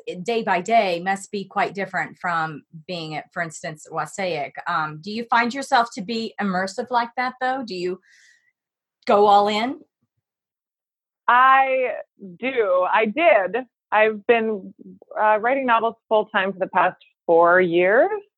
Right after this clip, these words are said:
Speaker 2: Um, and which was fine until I got a second dog. And
Speaker 1: <laughs>
Speaker 2: now, <laughs> now it's like we had a baby. Uh, we have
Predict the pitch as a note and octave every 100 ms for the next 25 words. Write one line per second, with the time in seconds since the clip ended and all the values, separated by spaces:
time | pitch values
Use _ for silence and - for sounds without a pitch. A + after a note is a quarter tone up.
0 | _ _ _ _ _ _ _ _ _ _
1 | _ _ A3 A#3 A3+ G#3 A3+ G#3+ C4 C4
2 | - - G3+ - C#4 D4 C4+ G#3 G3 A3
3 | G#3 G3+ F#3+ - G3+ G3+ F#3+ F#3 F3+ E3
4 | - D3 _ _ _ _ _ _ _ _
5 | - D4 G3 G#3 G3+ G#3 A#3 - - B3+
6 | - _ C5+ - - C4 - A#3+ A#3+ B3
7 | A#3+ A3 G#3+ A3 C4+ B3+ C4 C4+ C#4+ B3
8 | G#3 F3 G#3 A3 F#3+ D3+ C3 - F3 F3+
9 | F3+ F#3 A#3 B3+ B3+